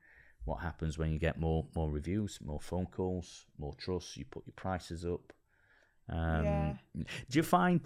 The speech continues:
Speaker 1: that if a customer,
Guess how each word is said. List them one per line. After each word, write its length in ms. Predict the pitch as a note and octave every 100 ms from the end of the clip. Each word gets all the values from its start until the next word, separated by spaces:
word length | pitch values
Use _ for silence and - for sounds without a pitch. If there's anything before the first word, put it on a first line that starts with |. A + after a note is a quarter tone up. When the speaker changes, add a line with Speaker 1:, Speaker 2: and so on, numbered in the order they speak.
| -
Speaker 1:
that 300 | D3+ D3 - - - -
if 420 | C3 C3 C3 - - _ _ _ - - _ - -
a 100 | -
customer, 960 | - A#2 - - G2+ G2+ F#2+ F#2 -